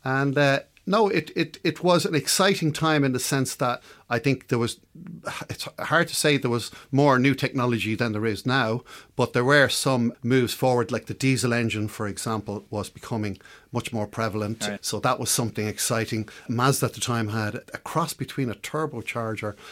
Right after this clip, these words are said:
Speaker 1: and a supercharger, uh, on a diesel engine called a Comprex diesel. Uh,
Speaker 2: Comprex diesel.
Speaker 1: yeah,
Speaker 2: I remember
Speaker 1: uh,
Speaker 2: that.
Speaker 1: so, so there, there was a lot of exciting things happening. Also, Mazda had, would you believe, one of the first companies at that time looking into hydrogen
Speaker 2: Wow.
Speaker 1: cars,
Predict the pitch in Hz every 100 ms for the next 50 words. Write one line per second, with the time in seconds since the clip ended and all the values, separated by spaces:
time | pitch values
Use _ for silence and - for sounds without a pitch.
0 | - - 110 101 196 98 107 120 107 101
1 | 104 104 117 - 113 101 120 113 101 107
2 | 101 101 104 - - 123 - - 107 -
3 | - - 120 110 95 101 - - - -
4 | 110 98 101 151 151 - 101 98 - 131
5 | 117 110 104 90 110 104 104 123 107 -
6 | - - - 180 185 202 - - 190 208
7 | 190 170 127 131 127 117 - 131 127 107
8 | 123 113 120 113 113 104 127 180 123 113
9 | 117 - 104 131 123 117 - 123 101 123
10 | 123 117 - - - - 117 104 135 -
11 | 139 123 117 107 - 117 - 113 110 -
12 | - - - 123 117 117 92 - 160 143
13 | 113 117 104 104 107 131 131 113 104 98